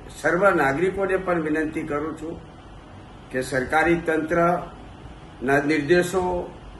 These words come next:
આદેશો, એમની જાહેરાતો કોઈ પણ બાબતથી ડરાયા, ડર્યા કે ગભરાયા વગર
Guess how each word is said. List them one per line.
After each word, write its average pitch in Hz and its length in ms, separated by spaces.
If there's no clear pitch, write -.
આદેશો, 180 880
એમની 139 260
જાહેરાતો 185 960
કોઈ 202 180
પણ 220 600
બાબતથી 180 560
ડરાયા, 175 600
ડર્યા 165 300
કે 170 180
ગભરાયા 147 560
વગર 147 520